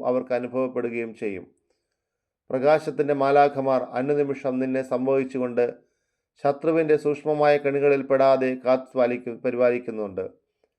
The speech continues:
എന്നോടൊപ്പം യോജിച്ചുകൊണ്ട് എൻ്റെ കാരുണ്യത്തിൻ്റെയും സ്നേഹത്തിൻ്റെയും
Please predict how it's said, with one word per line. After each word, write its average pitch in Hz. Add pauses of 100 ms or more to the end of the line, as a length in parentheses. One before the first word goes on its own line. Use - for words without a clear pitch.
(420)
എന്നോടൊപ്പം 147
യോജിച്ചുകൊണ്ട് 143 (640)
എൻ്റെ 139
കാരുണ്യത്തിൻ്റെയും 143
സ്നേഹത്തിൻ്റെയും 139